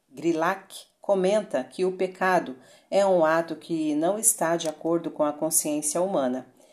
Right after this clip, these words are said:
É a efervescência dos instintos e impulsos e a rendição da pessoa aos mesmos. A pessoa que busca a unidade, a elevação e a perfeição é golpeada ao pecar. Ela sente que suas ações a afastaram de Deus.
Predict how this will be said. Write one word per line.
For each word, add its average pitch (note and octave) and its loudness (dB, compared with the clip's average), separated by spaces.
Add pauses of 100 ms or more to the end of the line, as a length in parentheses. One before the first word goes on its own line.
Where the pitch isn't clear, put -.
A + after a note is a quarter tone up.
(160)
É E3+ 4
a D#3 6
efervescência G3 0
dos D3+ -6
instintos F#3 -4
e D#3 -4
impulsos F#3 -4 (280)
e E3 2
a E3 6
rendição G#3 2
da A#3+ 0
pessoa G3 2
aos F#3 2
mesmos. D#3 -2 (380)
A D#3+ -2
pessoa G3 2
que G3+ -8
busca F#3 0
a C#3+ 2
unidade, D3+ 0
a C3 -2
elevação D3 0
e C3+ -4
a C3 -2
perfeição C#3 -2 (320)
é F3+ 2
golpeada F#3 2
ao D3+ 4
pecar. B2 -8 (200)
Ela D#3 4
sente E3+ 2
que D#3 -8
suas C#3+ 0
ações D#3 0
a C#3+ 0
afastaram D#3 0
de C#3+ -8
Deus. B2 -8